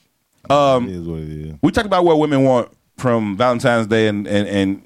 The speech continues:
Speaker 1: just in general. What do you think men want from Valentine's Day? What do y'all think men want from Valentine's Day? Boosie, Goddess, what's good? Um, what do y'all think men want from Valentine's Day?
Speaker 2: Peace.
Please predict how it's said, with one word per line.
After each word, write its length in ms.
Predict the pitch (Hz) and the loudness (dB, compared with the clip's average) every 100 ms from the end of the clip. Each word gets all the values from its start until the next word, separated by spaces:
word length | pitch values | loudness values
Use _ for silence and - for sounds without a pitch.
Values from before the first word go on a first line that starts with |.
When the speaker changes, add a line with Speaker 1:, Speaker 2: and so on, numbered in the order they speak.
| 139 | -6
Speaker 1:
just 160 | 151 | -2
in 200 | 107 110 | 0 0
general. 460 | 101 117 98 87 - _ _ _ _ _ _ - - - - | 2 0 0 -2 -6 _ _ _ _ _ _ -20 -20 -20 -6
What 100 | - | -2
do 0 | |
you 60 | 427 | 0
think 220 | - 120 | 0 0
men 220 | 139 120 | 0 0
want 140 | 110 98 | -2 -2
from 100 | 92 | -2
Valentine's 480 | 98 90 92 82 78 | -2 -2 -6 -8 -10
Day? 180 | 73 - _ _ _ _ _ _ _ _ _ _ _ _ _ - | -16 -18 _ _ _ _ _ _ _ _ _ _ _ _ _ -4
What 120 | 403 | 0
do 60 | |
y'all 160 | 240 190 | 2 0
think 320 | 180 156 135 | 0 0 -2
men 400 | 107 127 131 117 | 0 0 2 2
want 340 | 113 113 101 - | 2 2 0 -4
from 180 | 107 98 | -4 0
Valentine's 600 | 110 101 92 90 82 80 | 0 0 -4 -4 -4 -4
Day? 160 | 82 82 | -6 -2
Boosie, 500 | 135 151 147 135 117 | 0 0 2 0 2
Goddess, 320 | 139 135 127 | 2 2 0
what's 200 | 147 135 | -2 -2
good? 360 | 131 139 104 - - _ _ - | 0 0 0 -4 -18 _ _ -2
Um, 640 | 120 117 107 101 87 - - _ - | 2 2 2 0 -2 -10 -20 _ -8
what 100 | 339 | -2
do 40 | 415 | 0
y'all 100 | 370 | -2
think 220 | 415 - | -6 -10
men 220 | 226 196 | -10 -6
want 300 | 160 123 73 - _ _ - - _ | 0 0 -2 -10 _ _ -20 -20 _
from 200 | - 139 | -6 -2
Valentine's 500 | 135 139 98 90 80 | 2 2 0 -4 -10
Day? 100 | - - | -6 0
Speaker 2:
Peace. 640 | - 202 156 - - - | 0 0 -8 -10 -12 -16